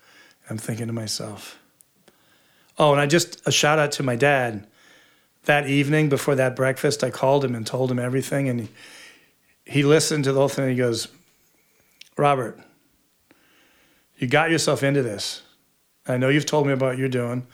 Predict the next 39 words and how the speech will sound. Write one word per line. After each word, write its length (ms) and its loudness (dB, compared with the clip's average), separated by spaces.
and 100 0
I, 200 0
I 40 2
support 580 0
your 120 0
beliefs, 380 2
but 120 -8
you 140 -2
got 200 2
yourself 340 -2
into 180 0
this. 320 -6
So 160 -6
you're 60 -2
gonna 120 -2
have 140 -2
to 80 -10
get 160 -4
yourself 340 -4
out 180 -2
of 100 -6
it. 140 -12
And 80 -4
if 60 -10
that 180 0
means 200 0
you 60 2
have 120 2
to 80 -6
eat 180 -2
some 160 -4
shit, 400 0
I 140 -6
suggest 480 -4
you 80 -2
eat 100 -4
some 140 -8
shit, 380 -2
'cause 240 -6